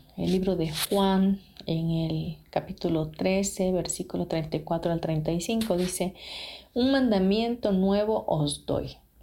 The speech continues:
que os améis unos a otros como yo os he amado, que también os améis los unos a los otros. En esto conocerán todos que sois mis discípulos, si tenéis amor los unos por los otros".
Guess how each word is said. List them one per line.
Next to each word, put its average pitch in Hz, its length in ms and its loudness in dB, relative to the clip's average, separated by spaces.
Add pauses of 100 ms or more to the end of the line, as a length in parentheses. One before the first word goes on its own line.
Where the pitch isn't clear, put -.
(140)
que 165 180 0
os 160 240 -2
améis 202 480 -2
unos 175 360 -2
a 147 100 -4
otros 226 580 0
como 156 420 -2
yo 220 340 -2 (120)
os 151 380 -4
he 180 340 -2
amado, 156 840 0
que 156 140 -4
también 180 520 -2
os 202 200 -2
améis 185 420 -2
los - 320 -4
unos 190 400 0
a 170 80 -2
los - 240 -2
otros. - 460 -14 (640)
En 190 220 4
esto 269 380 0
conocerán 220 840 0
todos - 360 0
que - 120 -8
sois - 520 -2
mis 180 160 0
discípulos, 214 680 -2
si - 120 -10
tenéis 175 440 0
amor 208 320 2
los 185 280 -2
unos 156 300 0
por - 220 -6
los - 200 -6
otros". - 500 -10